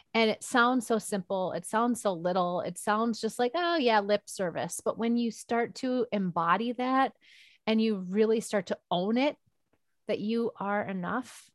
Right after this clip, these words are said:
that you're just being here is enough, it's so life-changing.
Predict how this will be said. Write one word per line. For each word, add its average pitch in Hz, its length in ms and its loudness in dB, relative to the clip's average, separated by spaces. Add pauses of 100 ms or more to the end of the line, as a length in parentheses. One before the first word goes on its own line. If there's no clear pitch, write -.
that - 160 -2
you're 214 460 2
just 208 320 -4
being 202 280 0
here 202 360 -2
is 185 280 -6
enough, 180 600 -8 (540)
it's 233 200 -2
so 262 360 0
life-changing. 180 1120 -8